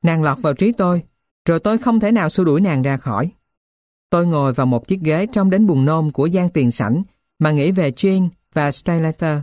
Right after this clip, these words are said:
ngồi trong xe thằng cha Ed Benkey, và mặc dù tôi khá chắc chắn rằng thằng Strayletter chưa chơi được nàng, tôi biết rõ Jean như một cuốn sách.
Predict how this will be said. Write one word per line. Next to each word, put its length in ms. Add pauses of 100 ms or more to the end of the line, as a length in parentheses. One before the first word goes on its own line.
ngồi 280
trong 180
xe 200
thằng 220
cha 320
Ed 220
Benkey, 480 (420)
và 180
mặc 160
dù 260
tôi 180
khá 140
chắc 180
chắn 160
rằng 220 (480)
thằng 180
Strayletter 680 (320)
chưa 140
chơi 220
được 180
nàng, 260 (540)
tôi 160
biết 220
rõ 260
Jean 280
như 240
một 140
cuốn 160
sách. 200